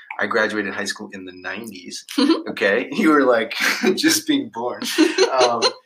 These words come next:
Speaker 2: <laughs>
Speaker 1: basically, um, so we're talking about the courage to,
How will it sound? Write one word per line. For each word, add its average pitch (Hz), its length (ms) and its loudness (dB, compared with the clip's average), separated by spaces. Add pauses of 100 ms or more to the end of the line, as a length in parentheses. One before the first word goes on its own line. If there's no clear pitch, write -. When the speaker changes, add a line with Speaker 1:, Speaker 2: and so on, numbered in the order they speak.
(120)
Speaker 2:
<laughs> - 360 -20
Speaker 1:
basically, 165 680 4
um, 104 540 0 (220)
so 123 300 0
we're 135 140 -2
talking 170 300 -6
about 127 180 -4
the 113 40 -10
courage 107 460 -4
to, 95 100 -14